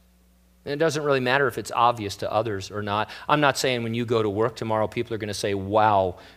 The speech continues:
man, look at you. You're sure on display. I wish I was as precious as you." No, they're gonna treat you just like they always do. They're gonna call you a Jesus freak and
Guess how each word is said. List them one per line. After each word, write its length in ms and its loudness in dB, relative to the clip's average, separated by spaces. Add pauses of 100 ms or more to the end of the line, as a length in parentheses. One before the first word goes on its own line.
man, 640 -4
look 160 -6
at 160 -8
you. 300 -6 (1400)
You're 220 -2
sure 280 0
on 200 -2
display. 600 -8 (640)
I 80 -6
wish 200 -4
I 80 4
was 180 -2
as 100 -8
precious 560 -10
as 160 -12
you." 280 -10 (680)
No, 220 -8
they're 120 -4
gonna 140 -6
treat 300 -8
you 80 -12
just 180 -8
like 160 -2
they 120 -4
always 280 -4
do. 140 -10
They're 80 -10
gonna 100 -8
call 200 -2
you 80 -4
a 40 -6
Jesus 400 -8
freak 520 -8
and 140 -16